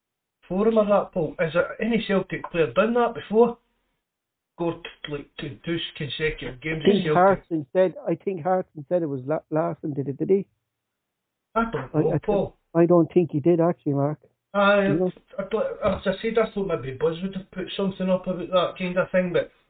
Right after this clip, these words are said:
Speaker 1: yeah, you can't fault Giakoumakis for, as you say, for after the winter break, Paul. I mean,
Speaker 2: Mm-hmm.
Speaker 1: many go-, many goals is that he's got for us now?
Speaker 2: Eleven.
Speaker 1: Eleven?
Speaker 2: Eleven, and, and all first touch goals, Mark.
Speaker 1: Aye, I've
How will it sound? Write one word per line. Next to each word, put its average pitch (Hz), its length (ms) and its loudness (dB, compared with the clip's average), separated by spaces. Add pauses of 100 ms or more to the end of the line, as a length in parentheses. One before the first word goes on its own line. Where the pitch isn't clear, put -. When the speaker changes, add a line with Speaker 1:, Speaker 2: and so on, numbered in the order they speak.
(360)
Speaker 1:
yeah, 208 240 2 (160)
you 165 160 -14
can't 240 180 2 (140)
fault 180 280 -4
Giakoumakis 175 760 -4
for, 151 60 -10
as 131 80 -10 (140)
you 160 100 -10 (100)
say, 147 240 -8
for 139 100 -8
after - 220 -10
the 110 180 -14
winter 135 300 -12
break, 160 280 -8
Paul. 120 300 -2 (760)
I 185 40 -2
mean, 185 100 4
Speaker 2:
Mm-hmm. - 80 10
Speaker 1:
many 202 140 6
go-, 175 260 -6
many 190 240 0
goals 156 320 -6
is 127 80 -10
that 156 220 0
he's 147 160 -14
got 165 240 -8
for 147 60 -10
us 135 100 -10 (100)
now? 175 160 -2 (1400)
Speaker 2:
Eleven. 160 420 4 (120)
Speaker 1:
Eleven? 170 500 -2
Speaker 2:
Eleven, 165 340 4 (220)
and, 156 180 2
and 156 220 4
all 160 180 6 (100)
first 156 200 -2 (100)
touch 160 240 -4
goals, 165 300 -2
Mark. 131 220 -8 (440)
Speaker 1:
Aye, 175 220 2
I've 160 60 -2